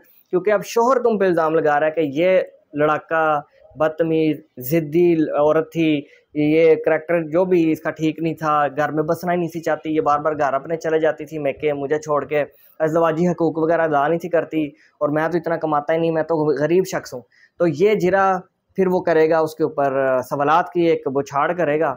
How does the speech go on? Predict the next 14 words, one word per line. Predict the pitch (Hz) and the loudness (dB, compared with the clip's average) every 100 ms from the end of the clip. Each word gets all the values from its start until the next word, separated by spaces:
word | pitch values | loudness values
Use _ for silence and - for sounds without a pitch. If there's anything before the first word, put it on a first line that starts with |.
| - _ _ _ _ _ 135 | -10 _ _ _ _ _ -4
अ, | |
औरत | 131 131 160 214 | -2 2 2 2
के | - | 2
ऊपर, | 202 202 180 | 0 2 0
बीवी | 139 156 190 | 0 0 0
के | |
ऊपर, | 180 160 160 - _ _ - | 0 0 -4 -8 _ _ -4
ताकि | 180 214 214 202 - _ - | -2 0 0 -2 -8 _ -2
औरत | 170 208 | 0 2
का | 208 | 0
मौक़िफ़ | 185 190 185 - _ _ _ | 0 0 -4 -6 _ _ _
झूठ | 123 156 175 | -4 0 2
हो | 196 196 | 2 0
सके | 196 202 | -2 -2